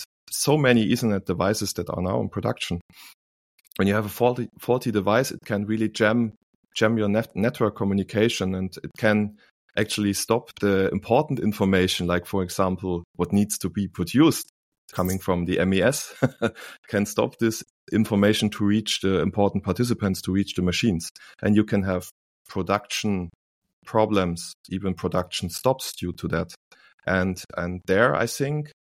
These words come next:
uh, that's, that's the lucky side effect, how you called it, uh, Klaus. Uh, this, this lucky side effect, um, can actually also, let's say, justify a, a, a, a system,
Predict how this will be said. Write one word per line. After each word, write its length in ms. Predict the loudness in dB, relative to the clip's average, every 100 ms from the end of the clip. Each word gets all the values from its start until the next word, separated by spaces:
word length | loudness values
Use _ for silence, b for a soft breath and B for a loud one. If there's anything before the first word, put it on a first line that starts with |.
| _ _ _ _
uh, 60 | -8 -2
that's, 240 | -2 -2 -12
that's 320 | -6 -6 -2
the 100 | -2
lucky 240 | -2 -2
side 300 | -2 0 -2
effect, 340 | -2 -4 -6 -8
how 160 | -8
you 160 | -6 -6
called 280 | -2 0 0
it, 140 | -4 -6
uh, 60 |
Klaus. 400 | -2 0 0 -2 -12 b b b
Uh, 320 | 0 2 2 -2
this, 180 | -6 -10 -10
this 160 | -6 0
lucky 240 | 0 0
side 260 | -2 -2 -2
effect, 400 | -2 -2 -4 -8 -10
um, 280 | -4 -4 -4 -2
can 220 | 2 2
actually 320 | 2 0 0
also, 480 | 2 2 4 2 2 -4 b _ _
let's 160 | -8 -4
say, 120 | -4
justify 720 | 0 0 0 -2 -2 -2 -4
a, 40 | -6
a, 500 | -8 -8 -6 -6 -8 -10 -10 -10 -10 -14 -20 -14
a, 60 | -10
a 160 | -10 -4
system, 640 | -2 -2 -4 -8 -6 -6